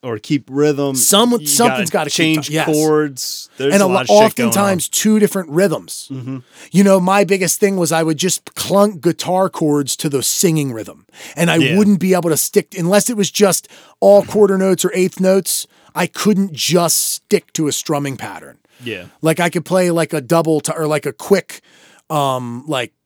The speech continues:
Speaker 2: straightforward kind of punk rocky sounding thing, but I couldn't get any sort of complex rhythm. But I could pl-, if you just heard me play chords, like, when I would play with my friends, it would sound better. Like, if they're like, "Just play a few chords and get into a rhythm."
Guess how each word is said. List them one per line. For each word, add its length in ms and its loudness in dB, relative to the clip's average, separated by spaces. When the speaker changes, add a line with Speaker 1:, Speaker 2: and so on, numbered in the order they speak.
Speaker 2:
straightforward 680 0
kind 160 -6
of 100 -8
punk 220 -6
rocky 340 -2
sounding 420 -4
thing, 320 -8
but 100 2
I 100 2
couldn't 680 0
get 340 0
any 260 0
sort 280 2
of 100 -6
complex 560 -2
rhythm. 220 4
But 100 2
I 100 0
could 280 -8
pl-, 200 -14
if 140 -2
you 100 6
just 320 0
heard 220 2
me 120 2
play 240 0
chords, 440 2
like, 160 -2
when 120 -4
I 100 0
would 140 0
play 160 0
with 160 2
my 120 0
friends, 500 -2
it 80 2
would 160 2
sound 320 0
better. 420 4
Like, 200 0
if 100 -6
they're 140 4
like, 180 4
"Just 180 -2
play 180 2
a 40 4
few 180 -2
chords 360 -4
and 100 -4
get 140 -2
into 180 4
a 60 6
rhythm." 360 2